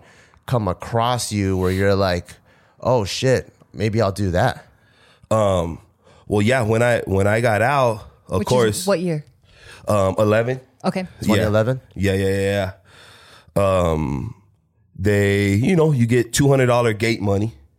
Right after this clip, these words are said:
Speaker 1: Oh, you do?
Speaker 2: Yeah, yeah, yeah.
Speaker 1: What?
Speaker 2: Yeah.
Speaker 1: And then what do
Speaker 2: So
Speaker 1: usually people do with that money? They go buy some food and get a ride somewhere?
Speaker 2: Yeah.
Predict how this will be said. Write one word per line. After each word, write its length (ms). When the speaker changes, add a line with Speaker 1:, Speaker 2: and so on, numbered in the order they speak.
Speaker 1:
Oh, 60
you 120
do? 240
Speaker 2:
Yeah, 160
yeah, 300
yeah. 180
Speaker 1:
What? 920
Speaker 2:
Yeah. 380
Speaker 1:
And 100
then 80
what 80
do 60
Speaker 2:
So 60
Speaker 1:
usually 220
people 220
do 160
with 100
that 140
money? 180
They 120
go 340
buy 160
some 220
food 280
and 140
get 140
a 60
ride 240
somewhere? 500
Speaker 2:
Yeah. 340